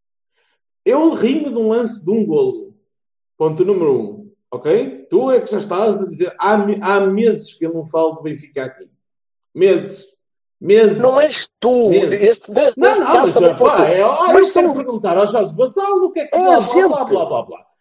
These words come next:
Speaker 1: Pá, pá, o
Speaker 2: Tu, tu
Speaker 1: Jorge
Speaker 2: normalmente,
Speaker 1: Vassalo vai,
Speaker 2: porque tu
Speaker 1: mais uma
Speaker 2: normalmente entra-,
Speaker 1: vez
Speaker 2: entroncas nessa, en-, nessa conversa.
Speaker 1: Opa, ouve lá. Não, não, olha, é assim.
Speaker 2: Amplificas essa conversa.
Speaker 1: Não, não é o Jorge Vassalo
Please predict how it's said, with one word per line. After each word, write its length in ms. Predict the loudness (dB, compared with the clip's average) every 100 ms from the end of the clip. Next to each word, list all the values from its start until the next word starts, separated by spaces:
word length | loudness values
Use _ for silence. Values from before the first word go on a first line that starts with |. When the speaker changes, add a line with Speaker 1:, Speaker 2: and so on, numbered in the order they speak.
| -2
Speaker 1:
Pá, 240 | 0 0
pá, 220 | 0 -2 -2
o 120 | -4
Speaker 2:
Tu, 40 |
tu 60 | -2
Speaker 1:
Jorge 160 | 0 2
Speaker 2:
normalmente, 360 | 4 2 2
Speaker 1:
Vassalo 180 | 0 -4
vai, 120 | -12
Speaker 2:
porque 140 | -8 0
tu 60 |
Speaker 1:
mais 100 | 4
uma 80 | 4
Speaker 2:
normalmente 260 | 4 2 0
entra-, 180 | 2 0
Speaker 1:
vez 180 | -2 -2
Speaker 2:
entroncas 520 | -2 2 2 2 2
nessa, 220 | 0 -2 -2
en-, 320 | -2 0 0
nessa 220 | 0 0
conversa. 400 | 0 0 2 2
Speaker 1:
Opa, 180 | 2 2
ouve 180 | 2 2 2
lá. 440 | 0 0 -2 -6
Não, 220 | -12 -12
não, 380 | -6 -4 -4 -6
olha, 260 | -4 -2 2
é 40 |
assim. 100 | 2 0
Speaker 2:
Amplificas 540 | 0 0 0 0 2 0
essa 180 | 0 0
conversa. 460 | 0 0 -2 -4
Speaker 1:
Não, 240 | -6 -6 -4
não 220 | -2 0
é 80 | -2
o 80 |
Jorge 280 | 0 -2 -2
Vassalo 640 | -2 -2 -2 -4 -4 -8